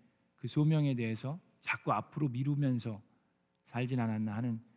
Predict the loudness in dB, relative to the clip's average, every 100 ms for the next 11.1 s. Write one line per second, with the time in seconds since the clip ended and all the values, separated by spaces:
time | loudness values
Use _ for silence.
0 | _ _ -2 2 4 2 2 4 4 2
1 | 0 0 0 0 0 0 0 -2 -4 -6
2 | _ _ -10 -4 -2 -2 -4 -8 -10 _
3 | _ _ _ _ -8 -2 -2 -2 -4 -4
4 | -4 -6 -10 -18 _ _ _ _ _ _
5 | _ _ _ _ _ _ _ _ _ _
6 | -6 -4 0 0 2 4 4 4 2 2
7 | 4 4 4 4 2 0 0 -2 -2 -2
8 | -4 -8 -10 -2 2 4 2 -2 -6 -10
9 | -12 -12 -14 -18 _ _ _ _ _ _
10 | _ _ _ 2 4 4 4 4 2 0